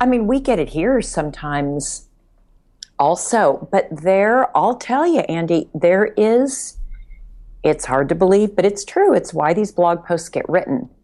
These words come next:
is that there is, uh, I don't wanna call it prevailing wisdom, but a prevailing school of thought that let's just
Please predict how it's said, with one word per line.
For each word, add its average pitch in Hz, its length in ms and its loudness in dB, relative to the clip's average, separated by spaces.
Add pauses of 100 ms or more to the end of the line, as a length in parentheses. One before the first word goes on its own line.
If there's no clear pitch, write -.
(460)
is 185 200 2
that 196 220 2
there 202 300 2
is, 269 640 0 (680)
uh, 170 380 2
I 190 60 0
don't 226 140 -2
wanna 214 160 -4
call 175 220 0
it - 120 -2
prevailing 165 580 -2
wisdom, 254 600 0 (580)
but 170 240 2
a 170 140 4
prevailing 196 800 0
school 170 520 0
of - 120 -4
thought - 640 -4 (460)
that - 240 2
let's 202 580 2 (640)
just - 600 -2